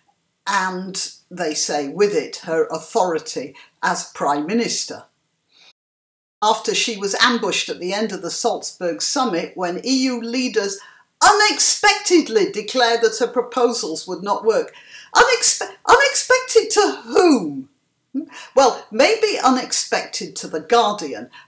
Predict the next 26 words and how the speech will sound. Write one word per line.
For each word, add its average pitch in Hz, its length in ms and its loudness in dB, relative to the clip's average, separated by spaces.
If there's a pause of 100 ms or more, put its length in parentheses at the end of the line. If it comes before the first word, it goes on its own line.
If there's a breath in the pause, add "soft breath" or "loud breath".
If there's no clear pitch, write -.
(120)
but 330 260 6
<laughs> - 0 -
not 254 440 6
unexpected 214 920 2
to 214 100 0
me. 208 320 4 (220 loud breath)
And 220 140 4
I'm 208 160 0
quite 254 400 4
sure 202 420 2 (100)
not 240 320 4
unexpected 202 1000 -2
to 185 220 0
about 175 380 2 (160)
ninety-nine 190 1300 0 (380 loud breath)
point 185 500 2 (400)
nine 214 720 4
percent 196 720 0 (180 loud breath)
of 202 160 -2
any 233 260 6
of 208 140 2
you 240 220 0
guys 180 520 0 (120)
watching 247 500 6
this 277 220 2
video. 196 580 -2